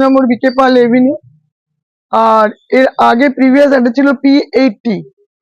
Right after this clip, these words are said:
বর্তমান পাঁচ নম্বর বিকে পাল এভিনিউ আর কলকাতা ফাইভ। এটা হচ্ছে আমাদের একদম জোড়াবাগান থানার পাশে on রোডে আমার এই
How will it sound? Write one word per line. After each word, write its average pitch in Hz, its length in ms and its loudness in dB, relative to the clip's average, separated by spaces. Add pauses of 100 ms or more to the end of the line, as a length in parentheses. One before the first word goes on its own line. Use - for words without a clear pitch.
(420)
বর্তমান 269 500 -2
পাঁচ 269 300 -2
নম্বর 277 180 0
বিকে 254 240 -2
পাল 269 240 0
এভিনিউ 269 400 0 (260)
আর 214 100 -2
কলকাতা 247 460 -2
ফাইভ। 233 340 -2 (580)
এটা 247 200 -2
হচ্ছে 262 220 -2
আমাদের 254 240 0
একদম 269 260 0
জোড়াবাগান 254 500 0
থানার 262 340 -2 (400)
পাশে 240 400 0
on 262 380 -2
রোডে 254 300 2
আমার 247 260 0
এই 262 200 0